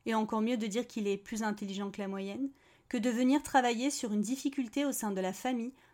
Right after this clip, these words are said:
voire du couple, en lien avec des représentations familiales et une appartenance troublée. Cela peut être également moins culpabilisant pour certains parents, et je peux largement le concevoir, d'autant plus que par-dessus le marché,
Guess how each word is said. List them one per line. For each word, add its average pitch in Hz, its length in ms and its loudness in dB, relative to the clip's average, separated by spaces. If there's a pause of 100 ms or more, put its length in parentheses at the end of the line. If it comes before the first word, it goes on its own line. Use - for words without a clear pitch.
voire 247 200 6
du 226 160 -4
couple, - 380 -10 (320)
en 220 100 4
lien 262 160 6
avec 240 220 4
des 214 80 2
représentations 233 800 0
familiales 240 600 0
et 233 60 -2
une 202 140 0
appartenance 208 640 -4
troublée. - 420 -10 (1080)
Cela 285 360 6
peut 320 160 4
être 254 220 4
également 226 420 2
moins 247 220 6
culpabilisant 247 800 0
pour 208 160 -4
certains 254 400 0
parents, 226 360 0 (220)
et 226 60 0
je 208 100 0
peux 233 180 -2
largement 269 540 6
le 214 80 0
concevoir, 240 680 -2 (320)
d'autant 269 320 6
plus 311 240 0
que 247 80 0
par-dessus 240 420 2
le 247 80 -2
marché, 240 460 -4